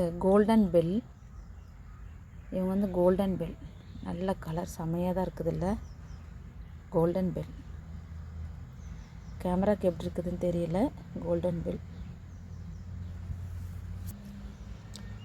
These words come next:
இவங்க கோல்டன் மேங்கோ. கலர் நல்லா பிரைட்டா இருக்கு. இதே வெயிலா இருந்தா கொஞ்சம் கலர் ஃபேடா இருந்திருக்கிற மாதிரி இருக்கும். கோல்டன் மேங்கோ.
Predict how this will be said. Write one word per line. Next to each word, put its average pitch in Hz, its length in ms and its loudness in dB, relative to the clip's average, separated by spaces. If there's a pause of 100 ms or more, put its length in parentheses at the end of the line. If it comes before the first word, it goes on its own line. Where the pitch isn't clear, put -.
(460)
இவங்க 202 360 8
கோல்டன் 190 480 8
மேங்கோ. 180 420 6 (1700)
கலர் 208 260 10
நல்லா 190 320 10
பிரைட்டா 180 580 6
இருக்கு. 190 220 6
இதே 196 180 10
வெயிலா 190 360 10
இருந்தா 185 240 6
கொஞ்சம் 180 300 2
கலர் 180 300 2
ஃபேடா 175 280 2
இருந்திருக்கிற 165 460 2
மாதிரி 165 220 0
இருக்கும். - 260 -4 (1500)
கோல்டன் 180 480 6
மேங்கோ. 170 460 2